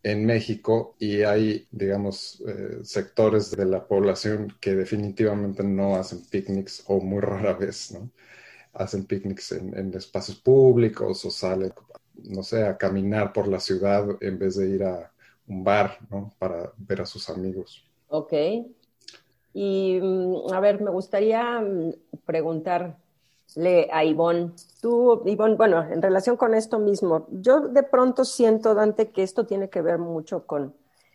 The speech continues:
Speaker 2: una clase de privilegio social,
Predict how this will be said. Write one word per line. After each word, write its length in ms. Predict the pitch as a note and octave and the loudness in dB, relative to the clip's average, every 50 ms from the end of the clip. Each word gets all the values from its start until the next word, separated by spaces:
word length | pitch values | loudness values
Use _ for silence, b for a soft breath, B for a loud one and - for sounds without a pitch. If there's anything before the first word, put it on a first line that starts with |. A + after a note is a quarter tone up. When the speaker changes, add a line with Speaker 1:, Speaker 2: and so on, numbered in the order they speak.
| b b b b _ | b b b b _
Speaker 2:
una 240 | F3+ F3+ F#3 F#3 F#3 | -6 -4 -4 -4 -4
clase 300 | F#3 F#3 E3 F3 F3 G#3 | -2 -2 -2 -2 -2 -4
de 80 | F#3+ E3+ | -4 -4
privilegio 640 | - E3 D#3 D#3 D#3 D3+ D3+ D3 E3 E3 - F#3+ F3 | -4 -4 -2 -2 -2 -2 -2 -4 -4 -4 -6 -8 -8
social, 720 | - E3 D#3 D#3 - - E3 D3+ D3 D3+ F3 G3 G#3 | -6 -8 -10 -10 -6 -2 0 2 2 2 0 -4 -6